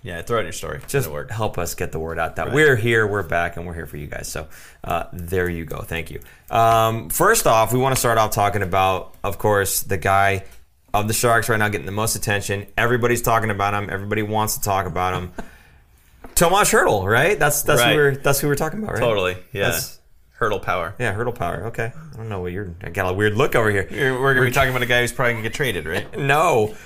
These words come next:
Speaker 2: No, we're not. And I have words to say about that. Uh, Tomas Hertl, five goals in the last three games. Uh, and not like you had said earlier, like it was a four-goal game and then a hiatus and then maybe picks up one. But,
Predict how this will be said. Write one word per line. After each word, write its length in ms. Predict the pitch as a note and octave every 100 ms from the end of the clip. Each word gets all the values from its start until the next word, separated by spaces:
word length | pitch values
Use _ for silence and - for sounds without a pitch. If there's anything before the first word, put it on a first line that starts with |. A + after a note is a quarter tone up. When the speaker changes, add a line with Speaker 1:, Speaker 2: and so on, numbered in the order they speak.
| - E3
Speaker 2:
No, 240 | B2+ C#3+ D3+
we're 100 | D#3
not. 500 | D3+ E3+ B2 - - -
And 100 | G#2
I 60 |
have 240 | G#2+ A2 G2+
words 280 | C3 C#3 A#2+
to 100 | C3
say 220 | C#3 C#3+
about 280 | G#2 F2+ -
that. 260 | D#2+ C#2+ - - -
Uh, 520 | B2 A#2+ A#2+ A#2 A2+
Tomas 460 | A2+ - D3+ D#3 D3
Hertl, 380 | C#3+ C3+ G2 E2+ - - -
five 520 | - B2 B2 C#3+ B2
goals 560 | B2 A#2+ A2+ A2+ -
in 220 | - G#2+ G2
the 80 | F#2+
last 380 | G2 G2 F#2+ -
three 200 | G#2+ G#2
games. 520 | F#2+ D#2+ C2+ A#1+ - - - - -
Uh, 320 | F#2 F#2 F2
and 260 | F#2+ G2+ A#2
not 260 | E3 F#3
like 180 | B2+ A#2
you 140 | A2+
had 100 | G#2+
said 440 | - A2+ G#2+ G2 -
earlier, 560 | F#2 G#2 F#2 D#2+ D#2+ D2
like 200 | E2 F2+
it 20 |
was 160 | E2 E2
a 80 | E2
four-goal 460 | - G2+ F#2+ F#2
game 560 | F2 F#2 F2+ F2+ F2 -
and 160 | F2 F2+
then 180 | F2
a 80 | E2
hiatus 600 | E2 E2 D#2+ E2+ E2+ E2
and 140 | E2 E2+
then 80 | E2
maybe 160 | D#2+
picks 260 | D#2 E2+ -
up 200 | D#2+ -
one. 340 | E2+ E2+ D#2+ D2+
But, 300 | F2+ D#2+